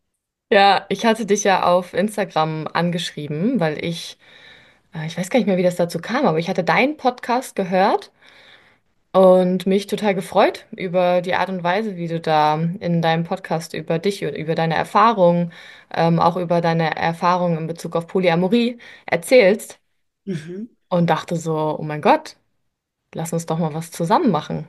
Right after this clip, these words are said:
Speaker 1: Und dann habe ich dich das gefragt.
Speaker 2: Ja, voll. Und bei mir an der Stelle muss ich das auch kurz erwähnen, ist da so ein kleiner Fangirl-Moment,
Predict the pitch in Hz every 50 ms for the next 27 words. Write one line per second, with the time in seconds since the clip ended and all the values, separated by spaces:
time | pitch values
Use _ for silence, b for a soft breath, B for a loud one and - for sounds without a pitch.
0 | _ _ - - 165 147 151 151 151 156 151 156 - - 170 - - - - 240
1 | - - - 147 143 143 - - _ _ _ _ _ _ _ _ _ _ _ _
2 | _ _ _ _ _ _ _ _ _ _ _ _ B B B B B B 190 185
3 | 180 180 196 190 - - 190 180 185 202 196 - - 208 202 190 202 190 185 190
4 | 190 190 202 233 240 - 180 180 185 196 202 214 - - 196 190 196 190 190 190
5 | 190 - 208 - - 185 180 180 - - 165 170 190 190 - - - - - -
6 | 202 196 214 214 - - - 175 170 170 175 160 165 196 214 202 196 - - 175
7 | - - 170 165 - 185 165 190 185 - 175 170 175 190 180 170 - - - 170
8 | 165 180 220 226 214 208 190 190 196 214 220 214 - _ - - - - - _
9 | _ - 214 208 208 214 196 190 202 226 247 240 - - -